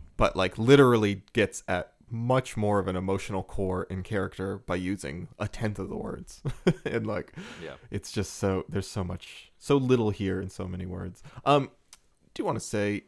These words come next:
Speaker 1: we have talked about both Sentinel and Fantastic Four and Stable Molecules more than the Wade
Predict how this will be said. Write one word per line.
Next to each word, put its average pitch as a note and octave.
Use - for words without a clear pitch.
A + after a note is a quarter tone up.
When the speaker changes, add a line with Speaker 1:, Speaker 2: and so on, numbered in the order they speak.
Speaker 1:
we C3+
have D3+
talked -
about G#2
both A2
Sentinel G#2
and G2
Fantastic G2+
Four G2+
and G2
Stable G2+
Molecules F#2
more A2
than B2
the B2+
Wade C#3+